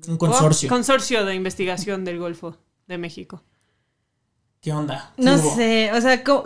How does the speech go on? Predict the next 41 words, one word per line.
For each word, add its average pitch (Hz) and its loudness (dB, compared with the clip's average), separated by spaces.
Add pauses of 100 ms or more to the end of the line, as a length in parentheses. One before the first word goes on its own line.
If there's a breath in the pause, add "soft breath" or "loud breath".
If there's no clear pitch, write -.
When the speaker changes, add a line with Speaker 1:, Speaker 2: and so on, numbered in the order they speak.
(200)
Speaker 3:
cómo 302 4
lo 370 4
resolvería? 214 0
Es 294 -2
que 403 -4
esto, 427 0 (140)
esta 370 -2 (100)
película 285 0
es 302 0
muy 269 2
conflictiva 247 -4
porque 233 -4
es, - -8
está 240 0
basada 262 0
en 247 -2
algo 220 2
real. 185 -2
No 220 0
es 247 0
que 254 -2
me 233 0
pueda 208 0
volar 185 -2
y 214 -8
decir 185 -8
algo 190 -6
porque, 180 -8
ah, 247 0 (100)
como 196 -6
que 208 -8
siempre 214 -4
choca 220 -6
un 208 -6
poco 196 -8
con 180 -6
la 160 -8
realidad. 160 -12 (440 loud breath)
En 220 -2
este 247 -2
caso, 240 0